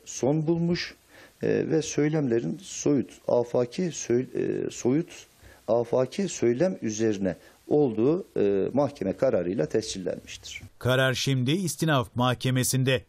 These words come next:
Speaker 1: Şu an serbest konumda ancak, e, istinafta dosya kesinleşince, verilen karar kesinleşince, e, cezaevine girme yolu açılacaktır.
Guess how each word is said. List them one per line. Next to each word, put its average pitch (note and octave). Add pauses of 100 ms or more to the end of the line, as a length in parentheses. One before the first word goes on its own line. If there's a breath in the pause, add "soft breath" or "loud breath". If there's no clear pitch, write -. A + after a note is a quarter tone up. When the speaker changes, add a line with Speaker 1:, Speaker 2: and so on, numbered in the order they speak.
(100)
Speaker 1:
Şu -
an C3+
serbest C3
konumda F#2
ancak, A2+ (460 loud breath)
e, F#2+
istinafta A2 (200)
dosya B2
kesinleşince, B2
verilen G#2
karar D#2+
kesinleşince, A2 (320 loud breath)
e, F#2
cezaevine F#2
girme F#2+
yolu G2+
açılacaktır. -